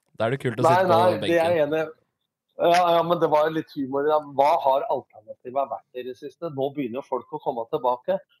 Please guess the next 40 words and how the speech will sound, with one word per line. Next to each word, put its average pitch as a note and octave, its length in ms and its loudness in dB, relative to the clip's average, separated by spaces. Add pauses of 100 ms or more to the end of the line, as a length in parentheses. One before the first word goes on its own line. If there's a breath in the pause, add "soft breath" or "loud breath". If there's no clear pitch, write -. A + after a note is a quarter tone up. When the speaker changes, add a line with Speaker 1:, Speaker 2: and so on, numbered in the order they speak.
Speaker 2:
Henrik C#3 320 -6
Skogvold A2+ 500 -8
kommer B2 220 -12
tilbake C3 360 -4
fra C#3 140 -6
U B2+ 140 -8
nitten, C#3+ 480 -12
ikke C#3 240 -12
sant? E3 180 -4 (800)
Svendsen, C3+ 460 -4
eh, C#3 640 0
er C#3 240 -2
en C#3 80 -10
spiller C#3 340 -10
som D3+ 180 -14
de C#3+ 120 -12
ikke - 160 -20
kunne C3+ 180 -8
bruke C#3+ 380 -12
i C#3+ 80 -18
fjor, D#3 320 -8 (520)
og C3 120 -4
så E3 180 -4
videre, C3+ 380 -6
da. C3+ 80 -2 (840)
Nå D#3+ 120 0
skulle F3+ 220 -2
Aasen B2+ 440 -2
pælmes D3 460 -4
ut, E3+ 220 -10
og D3 500 -2
Lene A#2+ 380 -4
skal C#3 200 -6
pælmes C#3 420 -6
ut, D#3 100 -12
og D#3 160 -20
Skjærvik G#2+ 440 -4
skulle - 220 -20
pælmes A2 420 -8
ut. B2+ 140 -12